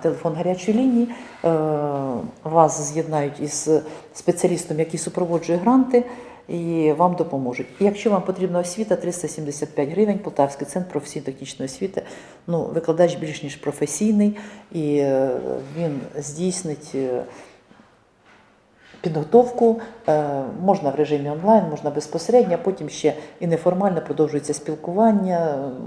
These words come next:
ну, дійсно допомагаємо, е, як можемо. Е, тому, будь ласка,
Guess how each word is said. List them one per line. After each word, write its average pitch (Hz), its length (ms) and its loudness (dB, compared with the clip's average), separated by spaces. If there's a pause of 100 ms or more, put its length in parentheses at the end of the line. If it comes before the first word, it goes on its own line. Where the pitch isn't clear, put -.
ну, 175 180 0
дійсно 170 300 -2
допомагаємо, 135 800 0 (400)
е, 135 280 -2
як 156 240 2
можемо. 127 420 -6 (600)
Е, 151 140 0
тому, 151 680 -2 (240)
будь 208 120 0
ласка, 220 380 4